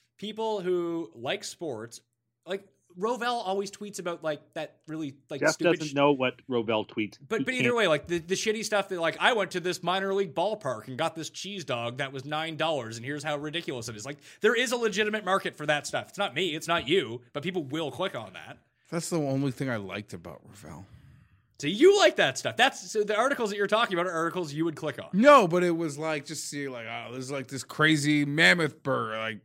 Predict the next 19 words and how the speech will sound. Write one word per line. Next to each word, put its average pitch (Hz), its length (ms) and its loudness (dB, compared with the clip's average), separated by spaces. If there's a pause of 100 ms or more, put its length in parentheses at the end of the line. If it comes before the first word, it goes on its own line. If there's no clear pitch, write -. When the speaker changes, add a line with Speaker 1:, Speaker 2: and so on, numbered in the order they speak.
(140)
Speaker 3:
I 160 100 0
don't 170 120 0
know. 131 300 -4 (220)
That 156 140 -4
stuff 156 240 -2 (100)
I 147 140 4
didn't 139 260 0
mind. 110 520 -4 (720)
It 147 60 -8
was 131 60 -4
just 147 160 -2
when 160 80 0
he 156 60 2
was 131 80 0
a 127 80 -2
phony. 117 640 -6 (200)
That's 202 280 6
his 160 180 6
lane. 139 560 2